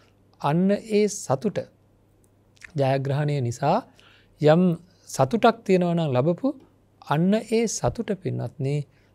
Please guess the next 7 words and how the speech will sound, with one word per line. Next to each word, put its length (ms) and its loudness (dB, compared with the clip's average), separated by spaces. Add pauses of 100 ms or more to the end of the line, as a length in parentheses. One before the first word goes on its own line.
(140)
මොකද 220 2
වෙන්නේ? 420 2 (480)
අපෙන් 380 -2 (640)
ගිලිහෙනවා. 600 -2 (360)
ටික 220 -2
දවසක් 420 2
යනකොට 340 0